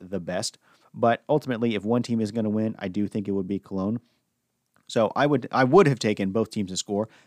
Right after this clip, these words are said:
possibly parlay that, that together with Cologne on the money line as well at plus one fifty. But Cologne and both, and Greuther, both teams to score was the first match we cut. The second was Dortmund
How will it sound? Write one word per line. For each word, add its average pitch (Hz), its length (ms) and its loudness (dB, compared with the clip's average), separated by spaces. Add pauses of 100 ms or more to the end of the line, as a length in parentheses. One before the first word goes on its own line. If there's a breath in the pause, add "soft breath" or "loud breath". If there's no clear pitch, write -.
(100)
possibly 120 360 0
parlay 107 340 2
that, 92 160 -6 (240)
that 110 160 0
together 101 320 -2
with 98 220 -8
Cologne 101 420 -6 (200 soft breath)
on 98 180 -2
the 98 80 -2
money 95 280 -4
line 92 260 -6
as 92 140 -12
well 92 240 -6
at 90 140 -10
plus - 260 -6
one 90 180 -12
fifty. 104 300 -10 (480 soft breath)
But 120 160 2
Cologne 151 280 2
and 131 120 2
both, 131 160 2 (120)
and 110 200 0
Greuther, 120 360 2
both 117 280 0
teams 104 220 -4
to 92 60 -8
score 104 280 0
was 98 160 -2
the - 80 -8
first - 260 -6
match 95 240 -6
we 98 100 -4
cut. - 240 -6 (320 soft breath)
The 143 80 -2
second 175 380 0
was 127 240 4
Dortmund 131 560 0